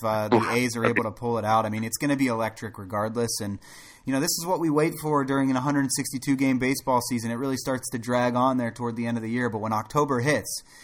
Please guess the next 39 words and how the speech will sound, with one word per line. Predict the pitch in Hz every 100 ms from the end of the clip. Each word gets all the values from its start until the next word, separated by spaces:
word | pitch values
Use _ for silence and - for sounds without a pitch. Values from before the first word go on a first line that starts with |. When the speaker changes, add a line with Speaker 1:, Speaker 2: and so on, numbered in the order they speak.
| - - -
Speaker 1:
it | 110
gets | 135 127
exciting, | 113 - 123 120 110
and | 110 110
you |
can | 110 107
kinda | 131 120 -
see | 127
that | 120 110 107
here | 110 110 104 - - - 117
in | 117
Chicago | 110 - 120 123 113 110
as | 107
the | 101
Cubs | - 117 113 110
are | 104 - - - - - _ _
now | 123 151
down | 165 143 156 165 160
two | 170 165
to | 147
one. | 156 143 110
So | 117
let's | 131 156 139
get | 131 160 160
to |
what | 147 143
we've | 131
been | 127
waiting | 131 139 131
to | 123
talk | 127 117 117
about, | 120 117 117
and | 117
then | 120
we'll | 117
close | 117 123 123
out | 117 117
the |
show. | - 120 113 110